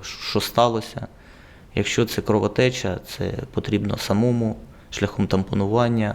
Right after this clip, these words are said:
або накладання шини, або накладання турнікету, або з підручних матеріалів. Потрібно зупинити цю кровотечу. Потрібно,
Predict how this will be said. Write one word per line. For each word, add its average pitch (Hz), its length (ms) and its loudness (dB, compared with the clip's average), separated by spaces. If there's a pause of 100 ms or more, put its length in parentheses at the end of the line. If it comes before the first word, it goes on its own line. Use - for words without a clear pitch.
або 104 160 0
накладання 101 760 -2 (320)
шини, 117 460 2
або 95 240 0
накладання 98 760 0
турнікету, 101 680 0 (680)
або 98 280 4
з - 60 -4
підручних 117 600 2
матеріалів. 107 580 2 (280)
Потрібно 107 360 2
зупинити 104 480 2
цю - 140 -4
кровотечу. - 680 -4 (640)
Потрібно, 110 600 2